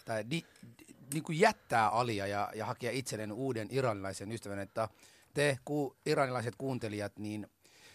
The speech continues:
teitähän on kolme, nyt mä oon yhden kanssa vietänyt kahdeksan vuotta kohta, nyt olen valmis siirtymään seuraavaan, kiitos.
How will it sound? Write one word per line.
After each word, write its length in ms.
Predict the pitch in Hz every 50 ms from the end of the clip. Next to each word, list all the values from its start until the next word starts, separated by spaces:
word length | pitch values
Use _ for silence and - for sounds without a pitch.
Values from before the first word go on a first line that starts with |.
| - - -
teitähän 300 | 147 143 - 127 135 135
on 120 | 135 127
kolme, 300 | - 151 151 143 131 131
nyt 140 | 131 135 120
mä 80 | 127 131
oon 80 | 127
yhden 260 | 147 156 147 139 123
kanssa 280 | 113 117 127 117 135 117 - -
vietänyt 360 | 135 135 123 - 123 120 -
kahdeksan 400 | - 151 151 139 - - 120 117
vuotta 280 | 117 117 107 - 113
kohta, 340 | - - 123 123 113 - 113
nyt 100 | 113 113 -
olen 220 | - 156 165 165
valmis 340 | 151 165 160 156 147 131 -
siirtymään 440 | 156 156 151 131 117 127 110 110 135
seuraavaan, 720 | 139 131 131 131 131 120 107 98 95 92 92 95 92 92 92
kiitos. 500 | - 101 95 82 - 78 - - - -